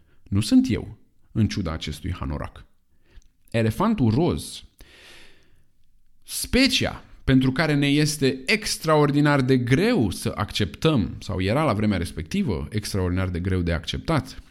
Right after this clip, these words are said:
evoluția speciilor. Elefantul care i-a dat cele mai multe bătăi de cap și care în continuare constituie, uh, motivul de harță între evoluționiști și creaționiști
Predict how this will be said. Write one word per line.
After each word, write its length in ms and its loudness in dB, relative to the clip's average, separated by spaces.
evoluția 480 -2
speciilor. 760 -10
Elefantul 1000 2
care 240 0
i-a 140 2
dat 260 -2
cele 380 2
mai 200 0
multe 320 0
bătăi 380 2
de 120 0
cap 220 -2
și 180 0
care 220 2
în 100 2
continuare 840 4
constituie, 1080 2
uh, 200 0
motivul 580 4
de 120 4
harță 680 0
între 580 2
evoluționiști 800 -2
și 220 -2
creaționiști 800 -2